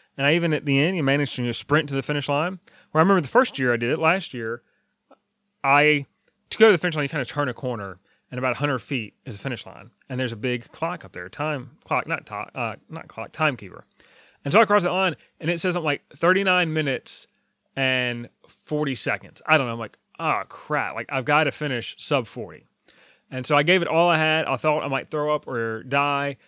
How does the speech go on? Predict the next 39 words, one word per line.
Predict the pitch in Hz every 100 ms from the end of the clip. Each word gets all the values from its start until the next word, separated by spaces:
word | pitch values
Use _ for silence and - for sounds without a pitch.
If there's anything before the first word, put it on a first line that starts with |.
| _ _
but | 143
I | 139
got | 135 160 143
it. | -
Like, | 143 143
it's, | 151
like, | 143 151
just | 208 220 -
under | 160 135
forty | - 127 101
minutes. | 98 98
It's, | 120
like, | 131 -
thirty-nine | 156 147 143 139 127 120 120 117 113 107
fifty-six, | - 117 117 - 82 -
something | 147 120
ridiculous | 107 92 90 - -
like | 87 -
that. | 95 90 _ _ _ _ _ -
And | 143 143 139
this | 165 180 202
year, | 220 202 180 - _ -
you | 190
know, |
I | 185
did | 185 247
try | - 180 175 180
to | 175 - 151 139 131 127
run | 143 147 165
a |
little | 165
bit | 151
faster | - 139 147 - 147
here | 156
and | 147
there, | 143 156
but | 131 117 -
I | 131
just, | 120 117 - -